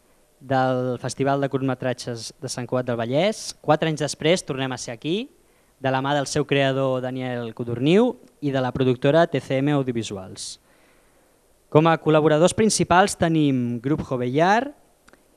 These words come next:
i J V C. I sobretot ens agradaria agrair moltíssim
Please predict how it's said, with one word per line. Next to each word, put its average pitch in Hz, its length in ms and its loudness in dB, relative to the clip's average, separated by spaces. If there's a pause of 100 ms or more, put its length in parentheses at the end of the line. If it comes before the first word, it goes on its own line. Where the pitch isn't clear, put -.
(240)
i 135 400 2
J 143 320 2
V 120 320 -2
C. 101 120 -14 (1160)
I 139 160 -4
sobretot 151 560 2
ens 147 160 -2
agradaria 135 400 2
agrair 135 240 2
moltíssim 160 680 0